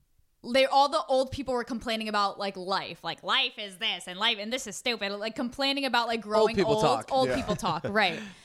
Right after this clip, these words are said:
Speaker 1: And the one said, "Oh, I have a poem about this that talks about life, and it's really funny. It ties into this. Let me go get it." So she
Speaker 2: Uh-huh.
Speaker 1: goes,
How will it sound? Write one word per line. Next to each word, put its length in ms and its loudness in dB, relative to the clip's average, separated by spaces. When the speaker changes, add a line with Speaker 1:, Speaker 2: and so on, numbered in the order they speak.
Speaker 1:
And 240 0
the 80 2
one 680 2
said, 800 0
"Oh, 160 6
I 80 4
have 140 -6
a 80 -6
poem 400 0
about 340 0
this 200 -4
that 180 -6
talks 240 -4
about 260 -2
life, 240 0
and 80 -8
it's 140 -10
really 200 -2
funny. 340 -4
It 100 -8
ties 240 -2
into 200 -10
this. 160 -8
Let 120 -6
me 60 -6
go 120 -2
get 180 -4
it." 120 -16
So 120 -12
she 140 -2
Speaker 2:
Uh-huh. 80 -2
Speaker 1:
goes, 360 2